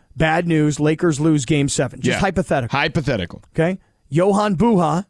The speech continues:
Speaker 1: now another one of these athletic writers, says, "Hey, LeBron, just wanna ask you, do you consider this season a failure?"
Speaker 2: What do you think LeBron says?
Speaker 1: Yeah, because, 'cause the Lakers have a very different look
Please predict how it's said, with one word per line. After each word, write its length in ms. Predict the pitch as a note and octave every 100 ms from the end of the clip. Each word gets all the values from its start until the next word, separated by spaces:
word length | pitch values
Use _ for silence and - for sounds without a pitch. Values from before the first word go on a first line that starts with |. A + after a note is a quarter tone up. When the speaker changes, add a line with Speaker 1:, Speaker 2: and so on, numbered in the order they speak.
| -
Speaker 1:
now 300 | D#3 E3 F3
another 260 | F#3+ G3+
one 140 | F#3+ F3+
of 40 |
these 140 | E3+ E3+
athletic 440 | E3 C#3 F#3 F#3
writers, 400 | D3 C#3 C3 D3 - _ -
says, 240 | - F#3
"Hey, 120 | D#3+
LeBron, 540 | G#3+ G#3+ G#3+ G3+ B2 B2 _ -
just 160 | D#3
wanna 200 | G#3 G3+
ask 280 | G3 A3+ -
you, 220 | D3+ D3+ - _ -
do 100 | E3+
you 120 | G3
consider 440 | G#3+ F3+ G#3+ G3+
this 200 | F#3+ F#3+
season 340 | - G3+ F3+ F#3
a 60 |
failure?" 480 | E3 A3 A3+ F#3+ A#2 -
Speaker 2:
What 140 | D3+
do 60 | F3
you 80 |
think 160 | E3 E3
LeBron 380 | D3 D3 D#3 F#3
says? 340 | G#3 A3+ - - - - -
Speaker 1:
Yeah, 220 | G3+ C4
because, 320 | F3 G3 G#3+ - -
'cause 200 | F#3+ E3 -
the 120 | G3
Lakers 720 | F#3+ G3+ C#4+ - A#3 G#3 G3 - _ _ - -
have 240 | - G#3+ G3+
a 60 | G3+
very 420 | C#3+ G#3+ A#3+ A#3
different 420 | D#3+ A#3+ A#3 A3 -
look 400 | D3+ F3 C#4 -